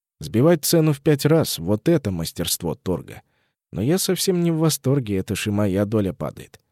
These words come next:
«Десять», — не пошел на уступки палач. «Так ведь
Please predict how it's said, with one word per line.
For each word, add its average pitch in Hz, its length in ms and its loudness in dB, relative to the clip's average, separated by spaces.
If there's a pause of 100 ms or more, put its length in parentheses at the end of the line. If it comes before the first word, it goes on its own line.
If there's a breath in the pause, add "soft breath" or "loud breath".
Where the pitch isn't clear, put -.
(460)
«Десять», — 98 680 0 (200)
не 87 120 -6
пошел 98 360 -2
на 90 140 -4
уступки - 400 -8
палач. - 520 -4 (880)
«Так - 220 0
ведь 135 160 0